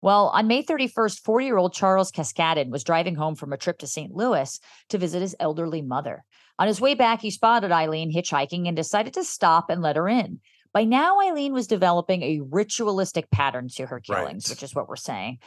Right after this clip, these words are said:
Speaker 1: Like others before him, Charles was seduced by Eileen, who convinced him to drive somewhere private. She then shot him nine times before removing his body from the vehicle and driving off.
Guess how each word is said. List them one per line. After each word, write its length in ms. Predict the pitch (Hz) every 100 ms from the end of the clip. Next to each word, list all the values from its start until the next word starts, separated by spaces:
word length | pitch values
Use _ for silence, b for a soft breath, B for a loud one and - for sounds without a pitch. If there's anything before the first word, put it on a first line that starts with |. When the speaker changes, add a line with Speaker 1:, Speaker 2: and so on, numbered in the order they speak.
| B B
Speaker 1:
Like 180 | 214
others 220 | 277 269 262
before 340 | 233 214 202
him, 120 | 185
Charles 340 | 180 180 170 147
was 120 | -
seduced 520 | 143 - 214 226 -
by 160 | 233 233 226
Eileen, 280 | 226 226
who 100 | 202
convinced 360 | 185 151 160 -
him 80 | 156
to 40 |
drive 400 | 135 156 151 147
somewhere 300 | - 143 107
private. 540 | 95 113 156 175 202 208 b b b
She 140 | - 240
then 160 | 240
shot 280 | 196 214 185
him 160 | 175 147
nine 360 | 160 185 247 233
times 520 | - 170 180 170 156
before 340 | 160 151 156
removing 300 | 147 170 185
his 140 | 160 -
body 300 | 151 156 165
from 160 | 170
the 60 | 143
vehicle 400 | 120 147 139 135
and 100 | 131
driving 320 | 143 131 135
off. 340 | 127 110 -